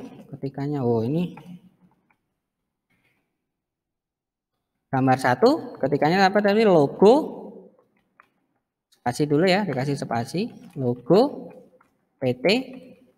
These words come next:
misalkan Star Paper. Kata-katanya kan gitu, ya,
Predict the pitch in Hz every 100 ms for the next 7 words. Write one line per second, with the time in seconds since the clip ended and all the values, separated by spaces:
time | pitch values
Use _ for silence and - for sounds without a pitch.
0 | - 120 113 117 120 117 - - _ _
1 | - - 175 226 - - - - _ _
2 | - 120 117 120 107 - - - _ _
3 | _ _ _ _ _ - 127 139 151 202
4 | 226 190 196 147